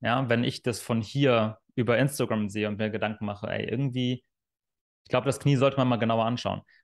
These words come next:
Warum treten da trotzdem diese Dinge auf? Und, ähm, in gewissen Fällen muss man leider auch sagen, „Ja, shit happens“, ja, äh, weil wir eben nicht alle Faktoren kennen. Aber ich glaube, gerade als Trainer, ja, und, äh, mit der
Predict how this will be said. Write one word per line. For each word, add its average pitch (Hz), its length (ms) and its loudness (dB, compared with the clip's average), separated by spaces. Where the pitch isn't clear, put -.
Warum 131 340 2
treten 135 220 0
da 123 60 2
trotzdem 127 340 -4
diese 110 160 -2
Dinge 104 220 -2
auf? 120 300 0
Und, 110 580 -2
ähm, 104 520 -4
in 113 140 0
gewissen 131 480 0
Fällen 123 460 0
muss 123 220 -4
man 117 120 0
leider 113 180 2
auch 104 100 -2
sagen, 107 300 -2
„Ja, 113 200 -2
shit - 280 -8
happens“, 143 600 -8
ja, 117 560 -2
äh, 98 120 -6
weil 127 220 2
wir 139 100 2
eben 139 220 2
nicht 139 200 -4
alle 135 140 0
Faktoren 127 480 -6
kennen. 143 400 -4
Aber 135 340 4
ich - 160 -8
glaube, 143 640 2
gerade 127 440 2
als 117 400 -2
Trainer, 104 720 -2
ja, 120 260 0
und, 110 380 -6
äh, 107 140 0
mit 107 260 -2
der 107 400 0